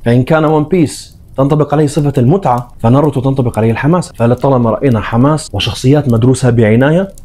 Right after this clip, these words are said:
فلا أعتقد أن هناك شخصية في ناروتو ليست مدروسة بعناية. وبنفس الوقت رأينا حكما وقتالات رائعة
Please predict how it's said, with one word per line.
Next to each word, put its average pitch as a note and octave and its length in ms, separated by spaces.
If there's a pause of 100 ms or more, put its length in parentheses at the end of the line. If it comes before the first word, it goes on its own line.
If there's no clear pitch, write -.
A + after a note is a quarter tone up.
(140)
فلا B2 120
أعتقد A#2 300
أن A2 100
هناك A2 260
شخصية G#2 260
في G#2+ 240
ناروتو G#2+ 300
ليست A2+ 180
مدروسة G#2 440
بعناية. F#2+ 580
وبنفس E3+ 280
الوقت E3 320
رأينا C#3 460 (220)
حكما C3+ 500 (260)
وقتالات A#2 580 (300)
رائعة F#2 360